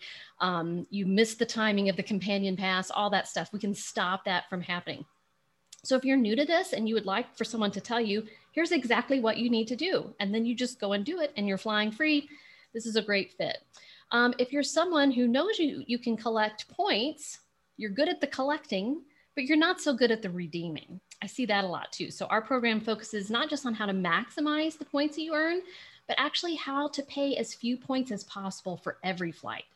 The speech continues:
That's the other half of the equation that a lot of people miss. Um, if you're looking for a community of like-minded travel lovers.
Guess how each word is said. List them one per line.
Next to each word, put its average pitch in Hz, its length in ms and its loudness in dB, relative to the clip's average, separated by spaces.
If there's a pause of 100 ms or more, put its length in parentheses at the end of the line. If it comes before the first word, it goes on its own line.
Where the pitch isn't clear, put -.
(100)
That's 220 220 -4
the - 200 -2
other 202 260 0
half 180 280 -4
of 180 60 -8
the 175 60 -4
equation 175 500 0
that 190 120 4
a 170 60 0
lot 147 180 0
of 156 80 -4
people 139 320 -8
miss. - 380 -8 (760)
Um, 294 280 6
if 294 120 0
you're 302 120 4
looking 302 400 6
for 277 180 2
a 269 80 -2
community 240 800 2 (200)
of 226 280 -4 (180)
like-minded 254 720 -4
travel 269 360 -10
lovers. - 540 -10